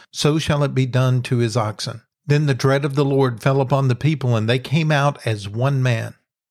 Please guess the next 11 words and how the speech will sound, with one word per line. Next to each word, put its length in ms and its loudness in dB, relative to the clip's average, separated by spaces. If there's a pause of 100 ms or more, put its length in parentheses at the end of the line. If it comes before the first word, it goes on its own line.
(440)
When 180 2
he 140 4
mustered 640 0
them 160 2
at 120 -4
Bezek, 460 0
the 180 0
people 440 0
of 100 0 (140)
Israel 500 2
were 200 -2